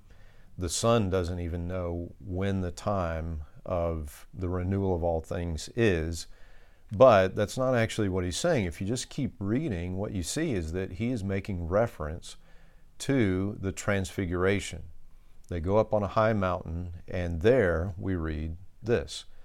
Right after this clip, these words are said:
"As the men watched, Jesus' appearance was transformed,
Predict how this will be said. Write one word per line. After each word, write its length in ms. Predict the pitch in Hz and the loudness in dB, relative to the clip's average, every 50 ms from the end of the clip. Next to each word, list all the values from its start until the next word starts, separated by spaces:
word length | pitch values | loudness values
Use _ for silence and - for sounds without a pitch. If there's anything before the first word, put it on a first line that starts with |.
| - - - - - - - - - - - - - - - | -18 -20 -20 -20 -20 -20 -20 -18 -16 -14 -14 -12 -12 -8 -2
"As 200 | 104 104 95 78 | 0 0 0 2
the 80 | 98 92 | 0 0
men 300 | 90 107 120 147 170 165 | 2 4 4 4 2 4
watched, 760 | 123 107 95 82 80 82 90 - - - - - - - | 6 6 6 6 6 2 -2 -4 -8 -12 -14 -16 -12 -8
Jesus' 640 | 117 82 87 101 123 147 151 135 170 147 143 131 - - | -6 -2 0 2 2 2 0 0 0 -2 -2 -2 -4 -6
appearance 880 | 110 - - - - 160 131 95 85 85 98 - - - - - - - - - - | -8 -8 -6 -6 -2 0 0 0 0 0 -2 -4 -8 -10 -10 -10 -12 -14 -18 -16 -8
was 240 | 101 92 95 95 87 | -4 -2 -2 -2 -4
transformed, 1040 | - - - 104 101 101 95 85 - - - 107 95 87 73 67 69 76 78 - | -6 -4 -2 0 0 0 -2 -4 -6 -6 -4 -2 -2 -2 -2 -4 -8 -10 -14 -14